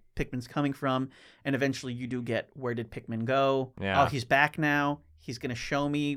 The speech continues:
Speaker 1: his work." And then boom,
Speaker 2: There's the thing.
Speaker 1: there's the payoff
Speaker 2: Yeah.
Speaker 1: for it. So I really liked that one because it is very good at taking that core story and building outward from it.
Speaker 2: Mm-hmm.
Speaker 1: And that's the thing I didn't like <laughs> about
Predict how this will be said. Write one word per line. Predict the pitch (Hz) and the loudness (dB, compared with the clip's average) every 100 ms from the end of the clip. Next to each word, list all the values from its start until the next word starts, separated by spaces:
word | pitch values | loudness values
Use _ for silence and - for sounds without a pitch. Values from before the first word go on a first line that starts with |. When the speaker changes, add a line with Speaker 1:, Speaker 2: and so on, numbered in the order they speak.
| - | -6
Speaker 1:
his | 123 127 135 | -8 -8 -4
work." | 143 196 196 - _ - _ | -2 0 -2 -12 _ -20 _
And | 147 143 | -2 0
then | 139 135 | 0 -2
boom, | 120 127 127 127 123 117 - _ _ | -2 0 0 0 -2 -4 -8 _ _
Speaker 2:
There's | 107 104 98 | 0 0 0
the | 98 | -4
thing. | - 101 | -2 2
Speaker 1:
there's | 117 139 123 | 6 6 4
the | 131 | 0
payoff | - 160 139 127 | 0 0 2 2
Speaker 2:
Yeah. | 78 | 0
Speaker 1:
for | 120 110 | -2 -4
it. | 98 - - | -6 -12 -18
So | - - 127 - | -8 -2 0 2
I | 139 | 2
really | 135 135 208 214 | 2 0 2 4
liked | 165 156 - | 4 2 2
that | 139 123 | 2 2
one | 117 | 0
because | 123 139 123 | -2 -2 -2
it | |
is | 127 | -2
very | 120 113 127 165 180 | -2 -2 2 4 2
good | 139 139 117 | 2 2 2
at | - | -2
taking | - 143 156 | -8 -4 -2
that | 131 - | -2 -4
core | - 160 170 | -2 0 0
story | - - 135 117 104 - | 0 0 2 2 -2 -6
and | 127 113 - | -4 -2 4
building | 156 165 160 | 4 4 4
outward | 139 135 117 | 4 2 -2
from | - 92 - | -6 -10 -10
it. | - _ - 110 | -20 _ -12 -8
Speaker 2:
Mm-hmm. | 110 92 92 - | -6 -6 -8 -4
Speaker 1:
And | 131 | 2
that's | 143 156 - | 2 2 -4
the | - | -4
thing | 156 - 170 | -2 2 4
I | 139 | 2
didn't | 127 175 196 170 | 4 6 6 6
like | 143 156 127 | 8 8 6
<laughs> | |
about | 113 110 - | 2 0 -2